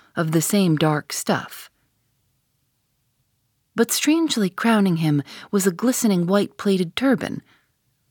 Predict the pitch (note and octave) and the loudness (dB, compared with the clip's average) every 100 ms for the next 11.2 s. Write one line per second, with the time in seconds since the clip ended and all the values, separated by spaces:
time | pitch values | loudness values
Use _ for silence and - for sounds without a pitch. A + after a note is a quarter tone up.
0 | _ A3 A#3+ C4+ A#3 G3 A#3 A3 D#3 C#3+ | _ 2 4 4 4 2 2 2 0 -2
1 | - - F3+ G3+ A#3 G3+ E3 D#3+ - A#3+ | -8 -12 0 4 4 2 0 -2 0 2
2 | G3+ D#3+ E3 F#3+ F3+ E3+ D#3 E3 F#3+ F#3 | 4 2 2 2 2 2 0 2 2 2
3 | E3 D#3+ F3 E3 E3 A3+ E3+ - - _ | 0 -2 0 0 0 -2 -4 -6 -16 _
4 | _ _ _ _ _ _ _ _ _ _ | _ _ _ _ _ _ _ _ _ _
5 | _ _ _ - F#3 - - B3 F3 - | _ _ _ 0 2 2 -2 0 0 0
6 | D3+ E3 F3 - - - - - _ _ | 0 0 -2 -4 -10 -12 -18 -20 _ _
7 | _ _ _ _ F3 G#3+ B3 A#3+ C#4+ D4+ | _ _ _ _ 0 2 2 2 4 4
8 | A3 D#3+ D#3 C#3+ D#3+ - F#3+ E3+ D#3 D#3+ | 4 2 0 -2 -2 0 0 2 2 2
9 | D#3 E3 D3 D#3 G#3+ G3 F3+ D#3 - - | 2 0 0 2 2 4 0 -2 -6 -4
10 | F3+ - G#3 - - F3 D#3 - - B3 | -4 0 -2 0 -2 -2 -2 -8 -2 0
11 | D#3+ - | 0 -4